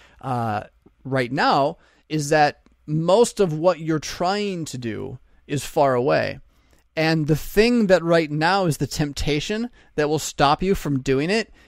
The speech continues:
is making them happy. It's very important to see that. That if, if you think you're going to make them happy, if that's your barometer of "I'm being a good parent today," you're gonna be a very poor parent. Straight up.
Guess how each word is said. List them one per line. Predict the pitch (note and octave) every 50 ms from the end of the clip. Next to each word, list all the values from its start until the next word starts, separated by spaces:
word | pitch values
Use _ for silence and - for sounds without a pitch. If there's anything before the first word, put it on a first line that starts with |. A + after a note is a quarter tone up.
| _ -
is | C#3+ C3+ A#2
making | C3+ D3 D#3 E3+ - E3 D#3 C#3+
them | B2+ A#2+
happy. | - - C3 A#2+ - - - - _ _ _ _ _ _ _ _ _ _ _ _ _ _ _ _ _ _ -
It's | - -
very | C3+ C3 C#3+ D#3+ D#3+ D#3 D3+
important | C#3+ C3 - C3+ B2 A#2 A2+
to | A2 -
see | - - -
that. | - - - _ _ - - _ _ _ _ -
That | C3+ C3 B2+ -
if, | D3 C3+ - - _ -
if | C#3 C3 -
you | B2+ A2+ A2+ A#2+ C3+ D3+ E3+ F#3+ G3+
think | - - - G3 G3+ G3+ E3 -
you're | F3 D3+
going | D#3 D#3 D3+
to | C#3+ C#3+
make | C#3+ C#3+ C3+
them | - C3 A2+ A2+ - _ _ _ _ _ _ _ _ _ _ _
happy, | _ - - G3 F3+ - - A2
if | -
that's | - E3+ E3+ -
your | - G3+
barometer | D#3+ E3 D#3+ E3 E3 F3+ F#3 E3+ C#3+ C3+ B2
of | B2 B2
"I'm | C3 C#3+ D3
being | D3+ D3+ D3
a | C#3 C3
good | A#2 C3 C3
parent | - D3 D3+ E3 D#3 -
today," | C#3+ A2+ G#2+ G#2+ G#2 - - - - - _ -
you're | -
gonna | D3+ D3+
be | D3
a | C#3+
very | C3 C#3+ C#3 C3+
poor | - - C3 B2
parent. | - - G2+ - - - _ _ _ _ _ _ _ - - _ _ _ _ -
Straight | - - A#2 A2 A2
up. | G#2+ F#2+ -